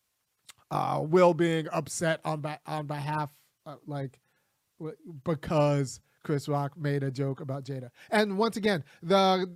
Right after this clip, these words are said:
deal we have with celebrities is we get to make fun of you if we make you, like,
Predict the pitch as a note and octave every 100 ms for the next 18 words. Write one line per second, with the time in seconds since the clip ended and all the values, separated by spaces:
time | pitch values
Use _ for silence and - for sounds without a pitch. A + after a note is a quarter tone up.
0 | F3+ E3+ A#3 B3 A#3 G3 G#3+ G3+ G3 F3
1 | _ _ _ - F#3 G3+ A3+ F3+ E3+ D#3+
2 | D#3 G3 F#3+ F3+ E3+ - F3+ E3 D3+ D3+
3 | - D#3+ F3 D3+ D3+ D#3+ D3 D3 C#3 D3+